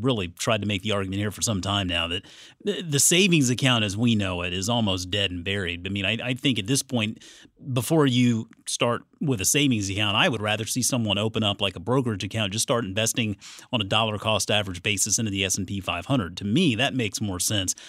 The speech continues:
because over the long haul, you're gonna get a better return than that two or three percent or whatever. And even if it's not necessarily <laughs> guaranteed by the F D I C, uh, you know, the chances of the S and P five hundred going away are pretty slim.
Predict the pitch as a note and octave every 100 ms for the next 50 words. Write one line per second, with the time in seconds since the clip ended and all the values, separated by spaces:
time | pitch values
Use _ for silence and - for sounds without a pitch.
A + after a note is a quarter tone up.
0 | - C3+ B2+ B2+ D3 A#2 G2 F#2+ B2 C#3
1 | A2+ F#2+ F#2+ F#2 D#3+ A#2 C3 D3 A2+ F#2+
2 | F2 F#2 F2 E2+ E2+ F#2 E2+ E2+ - -
3 | A2 G2+ F#2+ - A#2+ F#2+ F#2 G2+ F#2 F#2
4 | G2 F#2 F2 F2+ F2 F2 F2 G#2 C#3+ F#3+
5 | D#3 C3 A#2+ G#2+ A#2 A2+ G#2 - G2+ A#2
6 | G2+ C3+ A2+ G2+ C#3 G2 - B2+ G2+ G2
7 | F#2 F#2 F#2+ F#2+ F2+ F#2 - F#3+ D3+ B2
8 | A#2 - - - _ - B2+ B2 A#2+ -
9 | - - - _ F#3+ D3+ A2+ G#2+ - E3
10 | C3+ B2 B2 G#2+ G#2 F#2+ G#2+ G2 F#2+ C#3+
11 | A2 F#2+ F#2 F2+ F2+ F2+ F2+ - F#2 F2
12 | - _ _ _ - E3+ B2 F2 - D3+
13 | F2 E2 G2+